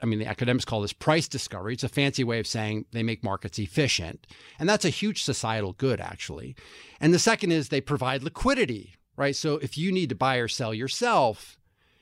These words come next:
if everyone's indexed, no one's moving around, right? So you need liquidity. So those are two really vital things. And the indexing community,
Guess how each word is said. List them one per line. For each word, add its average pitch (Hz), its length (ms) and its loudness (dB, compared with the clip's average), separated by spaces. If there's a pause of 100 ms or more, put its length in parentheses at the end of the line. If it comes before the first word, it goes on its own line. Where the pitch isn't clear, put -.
(160)
if 147 160 -2
everyone's 147 460 6
indexed, 123 480 4
no 123 80 2
one's 113 180 0
moving 110 280 0
around, 120 300 0
right? 117 160 -4
So - 140 0
you 160 60 6
need 185 160 4
liquidity. 127 340 0
So - 160 -2
those 202 280 4
are 170 80 2
two 165 340 2
really 127 260 2
vital 113 300 -2
things. 107 420 -4
And 127 240 2 (560)
the 127 100 2
indexing 185 540 4
community, 143 680 0